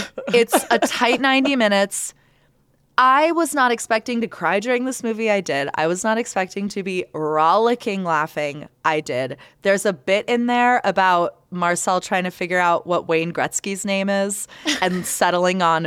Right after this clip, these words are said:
Speaker 1: whale jet ski. There's also a bit where
Speaker 2: Close enough.
Speaker 1: someone tells Marcel that they just want peace, and he's like, "Of course, we all want peace," and, like, goes on this rant about what a ridiculous thing that is.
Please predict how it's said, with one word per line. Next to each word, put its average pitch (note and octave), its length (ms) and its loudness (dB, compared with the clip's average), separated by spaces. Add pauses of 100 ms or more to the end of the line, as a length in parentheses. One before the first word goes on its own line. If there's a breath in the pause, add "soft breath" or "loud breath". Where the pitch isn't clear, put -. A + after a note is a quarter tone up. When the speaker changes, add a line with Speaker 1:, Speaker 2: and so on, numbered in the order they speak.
Speaker 1:
whale E3+ 340 2
jet D#3+ 260 0
ski. F#3+ 440 -4 (400 loud breath)
There's G#3+ 180 4
also A3+ 340 4
a B3 60 4
bit G#3+ 380 4
where F#3+ 200 4
Speaker 2:
Close F#3+ 180 0
enough. F#3+ 180 4
Speaker 1:
someone F#3 340 -2 (200)
tells F3+ 300 0
Marcel F#3 400 2
that F3+ 140 -2
they F3 160 -2
just F3 240 -6
want F3 220 0
peace, D#3+ 400 -6
and F#3 180 0
he's F#3 220 -2
like, E3+ 340 2 (340 soft breath)
"Of - 100 -2
course, A#4 340 4
we - 120 4
all G4+ 200 8
want C#4 260 2
peace," A#3 400 2
and, A3 160 2
like, G#3 180 2
goes G3+ 220 2
on G#3+ 140 4
this G3+ 180 0
rant E3+ 240 0
about F3+ 280 2
what F3+ 120 2
a F3 40 0
ridiculous F3 540 -2
thing F3+ 200 -2
that F#3 180 2
is. F#3+ 280 2